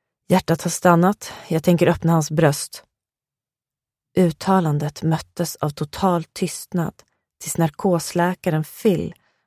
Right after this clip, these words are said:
vantroget skakade på huvudet. "Här på akuten?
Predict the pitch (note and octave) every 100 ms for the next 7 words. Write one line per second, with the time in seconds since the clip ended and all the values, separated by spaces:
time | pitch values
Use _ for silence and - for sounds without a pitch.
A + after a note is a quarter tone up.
0 | _ F3 F#3 D#3+ D3 - F#3 D#3+ D3 -
1 | - F#3 D3 - F3+ D#3 D3 C#3+ D#3 D3
2 | D#3 - _ _ _ _ _ _ _ _
3 | _ _ _ _ C#3+ D#3 D3 D3+ - G#3
4 | - E2+ D#2